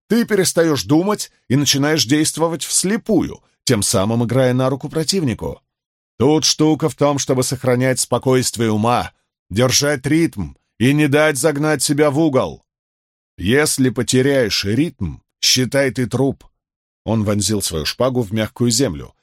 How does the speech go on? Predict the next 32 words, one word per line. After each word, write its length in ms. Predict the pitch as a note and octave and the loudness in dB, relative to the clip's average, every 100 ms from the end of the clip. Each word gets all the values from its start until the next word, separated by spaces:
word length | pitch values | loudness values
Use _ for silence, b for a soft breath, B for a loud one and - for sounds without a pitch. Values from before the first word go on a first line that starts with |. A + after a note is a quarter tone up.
| - | -2
и 100 | D3 | 0
положил 500 | A#2 F#2 F2+ D3 D#3 | 0 0 0 0 0
руку 280 | B2+ C3 A#2 | -2 -2 -2
на 160 | G#2+ | -2
эфес. 400 | F#2 F#2+ C2 - _ _ _ _ _ _ | -2 -2 -2 -4 _ _ _ _ _ _
«Ты 120 | - G2 | -4 0
меня 200 | A2+ G#2+ | 0 0
понимаешь 540 | A2+ G#2+ A#2 A2+ - | 0 2 0 0 -2
или 140 | G2 D#2 | -2 -6
нет?» 420 | D#2+ A#1+ - _ _ _ _ _ _ _ | -6 -8 -16 _ _ _ _ _ _ _
Мэтью 320 | A2+ C3+ B2 F#2+ | -2 0 -2 -4
пожал 320 | G#2 A2 F#2 | -2 -2 -4
плечами. 640 | F2+ F2+ F#2+ D2+ B1+ - _ _ _ - | -6 -4 -4 -6 -10 -16 _ _ _ -4
Его 200 | B2 E3 | 0 0
правая 380 | - F3+ E3 D#3 | -2 -2 0 -2
рука 300 | C#3+ D#3+ D#3 | -4 -4 -4
и 40 | |
плечо 400 | C#3 B2+ - E3 | -2 -4 -2 -4
превратились 720 | C#3 C3 B2+ A#2+ D3 C#3 - | -6 -6 -4 -2 -2 0 -2
в 80 | G2+ | -2
онемевшие 580 | A2+ A2+ C#3+ D#3+ - C3+ | 0 0 0 -2 -2 -2
пульсирующие 920 | C3 A#2+ - - D3+ C#3 B2 - A2+ | -2 -2 -2 -2 0 0 0 -2 -4
куски 420 | - A#2+ - A#2+ | -4 -6 -4 -2
мяса, 580 | G#2+ A2+ G2 - - - _ _ _ _ | 0 0 -2 -4 -6 -12 _ _ _ _
но 160 | B2+ C#3 | -2 0
чёрта 480 | - A3+ G#3+ G3 | 2 2 0 -2
с 140 | F3 G#2+ | -2 -2
два 260 | A2 A#2+ | 0 0
он 160 | F#2+ F2 | 0 -4
позволит 540 | A2+ G2+ G#2 C3+ D3 | -4 -2 0 -2 -2
себе 300 | - B2 A2 | -2 0 0
жаловаться. 720 | A2 G2+ D2+ B1+ C2 - B1+ | 0 0 -2 -6 -6 -6 -6